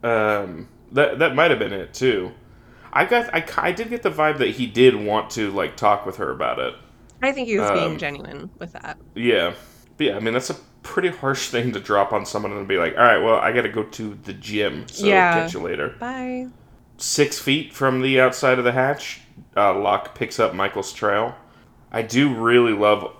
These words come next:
Speaker 1: whenever we get a shot of the front door of the hatch,
Speaker 2: Mm-hmm.
Speaker 1: because it's truly just, like, I mean, I guess maybe it's 'cause people are going in and out so much, but it's just, like, a few vines over a big metal door. Like, it's so funny that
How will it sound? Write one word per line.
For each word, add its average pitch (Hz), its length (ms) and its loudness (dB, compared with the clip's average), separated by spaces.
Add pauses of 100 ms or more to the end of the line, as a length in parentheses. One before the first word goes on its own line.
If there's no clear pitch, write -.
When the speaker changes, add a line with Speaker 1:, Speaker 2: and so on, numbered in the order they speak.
(140)
Speaker 1:
whenever 107 300 -2
we 101 120 -4
get 101 120 -4
a 92 40 -6
shot 95 500 -2
of 98 540 -4
the 101 140 -4
front 98 340 -6
door 101 520 -6
of 110 140 -4
the 113 80 -8
hatch, 113 480 -6 (320)
Speaker 2:
Mm-hmm. 196 160 -4
Speaker 1:
because 123 280 0
it's 110 180 -6
truly 139 400 0
just, 110 240 -6
like, 104 280 -4
I 123 60 2
mean, 135 180 2
I 123 80 4
guess 135 240 0
maybe 123 200 2
it's 110 120 -4
'cause 113 160 -8
people 123 260 -2
are 101 40 -2
going 101 320 -2
in 104 140 -2
and 98 120 -6
out 107 200 -2
so 120 160 -4
much, 127 320 -6 (420)
but 127 140 4
it's 139 120 -2
just, - 180 -4
like, 117 140 0
a - 60 -6
few 120 240 -4
vines 101 460 0
over 95 260 -2
a 90 40 -8
big 101 260 -6
metal 95 240 -4
door. 92 440 -6 (540)
Like, 101 180 -2
it's 110 180 -4
so 127 300 4
funny 101 360 -2
that 95 220 -4